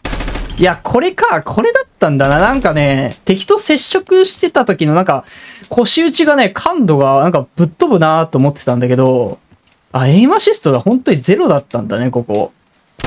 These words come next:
シーオーディーはね、なんか他のゲームほどエイムアシストは騒がれないんですよね。まあ、競技シーンもパッドのみだったりするから、そんなに騒がれないんだけど、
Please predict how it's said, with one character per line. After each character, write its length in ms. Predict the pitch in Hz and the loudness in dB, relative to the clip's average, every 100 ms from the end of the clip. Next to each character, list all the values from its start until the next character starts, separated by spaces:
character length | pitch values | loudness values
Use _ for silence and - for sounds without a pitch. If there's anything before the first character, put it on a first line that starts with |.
| - - - - - - - _ | -6 -4 -6 -8 -10 -12 -14 _
シ 240 | - - 311 | -4 0 2
ー 100 | 392 | 2
オ 40 | |
ー 40 | |
デ 80 | 403 | 2
ィ 40 | 339 | 2
ー 20 | |
は 100 | 175 | 2
ね、 200 | 151 147 | 2 2
な 80 | 170 | 0
ん 40 | |
か 60 | - | -2
他 300 | 170 175 294 | -2 -2 -2
の 100 | 320 | 0
ゲ 140 | 330 | 2
ー 20 | |
ム 160 | 302 233 | 2 2
ほ 140 | 247 | 0
ど 400 | 247 285 175 139 | 2 2 2 2
エ 80 | - | 0
イ 60 | 247 | 2
ム 100 | 285 | 2
ア 60 | |
シ 160 | 311 381 | 2 0
ス 20 | |
ト 80 | - | 0
は 60 | 147 | -2
騒 480 | - 190 226 247 | -2 0 0 0
が 140 | 240 262 | 2 2
れ 100 | 277 | 4
な 100 | 175 | 2
い 60 | |
ん 80 | 131 | 0
で 100 | 123 | -2
す 100 | - | -2
よ 60 | 127 | 0
ね。 140 | 160 | 2
ま 120 | 165 | 2
あ、 20 | 151 | 0
競 180 | 233 247 | 0 0
技 100 | 240 | 0
シ 140 | 294 | 2
ー 40 | 220 | 2
ン 20 | |
も 80 | 127 | 2
パ 120 | 151 | -2
ッ 60 | - | -2
ド 100 | 175 | 0
の 80 | 196 | 2
み 100 | 143 | 2
だ 100 | 123 | -2
っ 40 | |
た 140 | - | -6
り 80 | 110 | -10
す 120 | - | -4
る 100 | 127 | -4
か 100 | 120 | -2
ら、 280 | 113 117 127 151 | 0 0 -2 -2
そ 120 | 247 | -2
ん 120 | 294 | 0
な 80 | 294 | 0
に 80 | 302 | 0
騒 340 | - 254 247 | 0 0 2
が 100 | 254 | 2
れ 120 | 254 | 2
な 80 | 170 | 2
い 40 | |
ん 40 | 127 | 0
だ 80 | 120 | 0
け 100 | 131 | 0
ど、 320 | 135 127 | 0 0